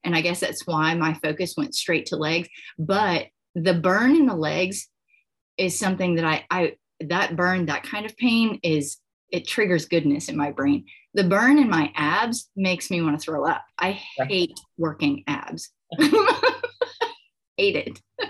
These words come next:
Speaker 2: Yeah.
Speaker 1: It is what it is, though. It's the beast. I just, you know, I touch base there every once in a while. I'm actually in a twenty-eight day challenge right now with my friends, and we're doing this, uh, one challenge that does a hundred of a different exercise every day on the abs,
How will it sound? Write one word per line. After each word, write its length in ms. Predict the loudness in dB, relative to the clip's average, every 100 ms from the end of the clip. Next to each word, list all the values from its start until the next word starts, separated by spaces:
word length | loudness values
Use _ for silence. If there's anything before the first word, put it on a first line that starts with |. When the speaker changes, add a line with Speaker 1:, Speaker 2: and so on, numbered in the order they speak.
| -10 -18 -20 -20 _
Speaker 2:
Yeah. 340 | -8 -8 -10 -18 _ _ _ _ -10 -6 -2
Speaker 1:
It 180 | 2
is 220 | 4 4 4
what 140 | 2
it 100 | 2
is, 220 | 0 -2
though. 240 | -4 -6 -8 -8 -2
It's 200 | 0 2
the 100 | 2
beast. 320 | 2 2 0
I 80 | -2
just, 220 | -2 -8 _
you 120 | -2
know, 240 | 0 0 -2
I 80 | -8
touch 340 | -8 -8 -4
base 200 | -2 -2 -2
there 200 | 0 0
every 160 | -4
once 220 | -8 -8 -8
in 60 |
a 40 | -8
while. 60 | -8 -4
I'm 100 | 0
actually 280 | 0 2 2
in 80 | 2
a 40 |
twenty-eight 340 | 0 0 2 4
day 140 | 2
challenge 380 | 2 0 0 -2
right 160 | -4 0
now 280 | 0 0
with 160 | -2 -2
my 140 | -6 -2
friends, 340 | 0 0 0
and 160 | -4 -2
we're 120 | -2
doing 260 | 0 -2 -4 -10 -20 _
this, 240 | 0 0 0
uh, 220 | -2 -2 -2
one 260 | 0 0
challenge 500 | 0 -2 -2 -2 -6 _ _ _ _ _ _ _ -6 -2
that 160 | 0
does 240 | 2 2 0
a 80 |
hundred 480 | -2 -2 2 0 0 -8 _ _ _ -4
of 260 | -4 -4 -10 _
a 60 | 0
different 340 | 0 0 -2
exercise 460 | -4 -4 -4 -2 0
every 140 | -2
day 180 | 0 0
on 140 | 2 0
the 120 | 0
abs, 380 | 0 -2 -4